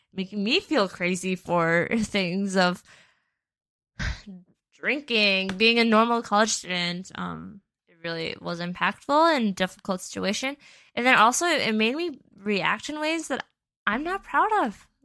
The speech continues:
Like, his gaslighting and manipulation caused me to have reactions that were not also nice, which is hard to say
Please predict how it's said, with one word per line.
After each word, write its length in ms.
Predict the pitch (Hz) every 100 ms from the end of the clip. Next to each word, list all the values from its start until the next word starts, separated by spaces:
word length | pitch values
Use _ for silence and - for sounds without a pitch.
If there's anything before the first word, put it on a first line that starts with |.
| _
Like, 340 | - 233 226 - _ _ _ _ _ _ _ _ _
his 240 | - 320
gaslighting 840 | 226 214 269 - 311 330 330 349 -
and 440 | 233 226 208 208 - -
manipulation 840 | 214 214 208 196 190 214 285 294 311 - _ _
caused 300 | 226 214 220
me 180 | 202 214
to 80 | 240
have 240 | 226 208
reactions 640 | 196 175 196 - 285 294 -
that 220 | 202 - _ _ _ _ _ 208
were 160 | 208 254
not 240 | 262 285
also 320 | 233 294 -
nice, 600 | 294 226 302 320 - - _ _ _ _ _
which 180 | - 233
is 140 | 262 254
hard 300 | - 254 254
to 80 |
say 420 | 240 262 269 -